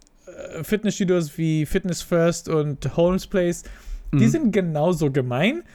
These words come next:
Speaker 1: und du bezahlst auch mehr dafür. Also da kannst du
Speaker 2: Absolut,
Speaker 1: auch
Speaker 2: aber, aber das Ding ist halt, du kriegst vermeintlich unendlich viel Mehrwert hinterhergeworfen, so zum Beispiel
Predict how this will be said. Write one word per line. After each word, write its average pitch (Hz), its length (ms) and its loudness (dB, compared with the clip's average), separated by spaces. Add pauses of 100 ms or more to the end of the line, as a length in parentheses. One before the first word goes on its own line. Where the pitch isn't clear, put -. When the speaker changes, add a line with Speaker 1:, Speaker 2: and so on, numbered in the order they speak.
(220)
Speaker 1:
und 190 140 2
du 180 80 2
bezahlst 156 460 0
auch 135 140 0
mehr 139 240 2
dafür. 113 460 -6
Also 135 380 0
da 139 220 -2
kannst - 120 -14 (600)
du - 40 -4
Speaker 2:
Absolut, 165 440 4
Speaker 1:
auch 139 100 0
Speaker 2:
aber, 139 380 4 (260)
aber 135 160 4
das 127 180 2
Ding 147 160 2
ist 160 140 2
halt, 156 180 2
du 139 60 2
kriegst - 420 -4 (560)
vermeintlich 127 760 0
unendlich 165 600 0
viel 151 220 0
Mehrwert 139 480 2
hinterhergeworfen, 131 760 2
so 117 100 -2
zum 110 180 -2
Beispiel 107 260 2